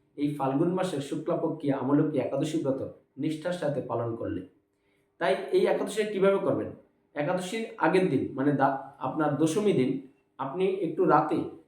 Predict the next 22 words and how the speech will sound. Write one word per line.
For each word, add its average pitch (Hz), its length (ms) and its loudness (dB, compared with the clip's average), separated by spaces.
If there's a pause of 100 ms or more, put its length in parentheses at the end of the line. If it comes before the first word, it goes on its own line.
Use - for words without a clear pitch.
(140)
তাড়াতাড়ি 151 320 -4
খাবার 139 380 0
খেয়ে 175 200 -2 (380)
শুয়ে - 300 0
পড়বেন 101 260 -4 (260)
এবং 151 260 -2
খা-, - 140 -12 (180)
খাবার 147 260 2 (100)
খেয়ে 185 180 4 (460)
দন্ত 175 320 0
ব্রাশ 151 280 2 (100)
করবেন। - 240 -8 (440)
দন্ত 175 240 0
ব্রাশ 196 280 0
এই 170 120 0
জন্য 196 240 2
করবেন 143 300 2 (460)
যে 135 100 0
আপনি 185 300 2
তো 190 60 4
আগের 165 260 2
দিন 180 120 2